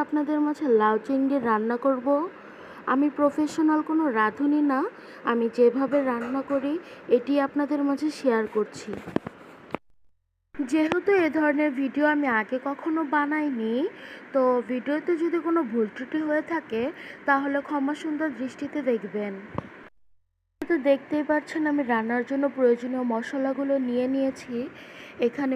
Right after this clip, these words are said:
পরিমাণ মতো মশলা দেওয়া আছে, আমার যতটুকু প্রয়োজন আমি ততটুকুই নিয়েছি, আপনারা এর থেকে কম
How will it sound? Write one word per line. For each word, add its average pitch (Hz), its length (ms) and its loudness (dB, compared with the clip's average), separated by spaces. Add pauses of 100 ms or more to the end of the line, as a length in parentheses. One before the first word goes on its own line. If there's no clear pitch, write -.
(100)
পরিমাণ 262 400 2
মতো 262 280 -4
মশলা 262 540 -2
দেওয়া 254 380 0
আছে, 262 260 -8 (460)
আমার 247 280 0
যতটুকু 254 540 -2
প্রয়োজন 269 460 -2
আমি 254 180 -6
ততটুকুই 254 600 -4
নিয়েছি, 262 460 -4 (520)
আপনারা 254 380 -2
এর 233 220 0
থেকে 262 220 0
কম 247 260 -4